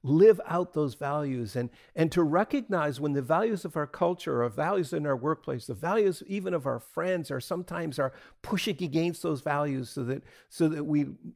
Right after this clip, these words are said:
stand up and we draw the line and we say, "We're not gonna accept that. We're not going to allow that. We're going to influence the culture." Thank you for this wonderful story of, uh,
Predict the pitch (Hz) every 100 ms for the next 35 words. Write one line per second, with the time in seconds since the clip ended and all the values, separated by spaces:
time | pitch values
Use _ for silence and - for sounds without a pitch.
0 | _ - - 160 208 196 190 131 135 123
1 | 120 - 208 208 180 175 185 175 139 127
2 | 123 - 147 - - - 143 147 151 185
3 | 208 185 156 - 170 160 147 120 127 123
4 | 160 185 175 156 131 131 127 135 120 101
5 | 117 147 151 160 143 - - _ - 196
6 | 233 - 175 151 131 - - 165 151 -
7 | 131 - _ _ _ - 202 - 175 160
8 | 143 123 151 151 127 127 - 147 143 131
9 | 117 104 - 113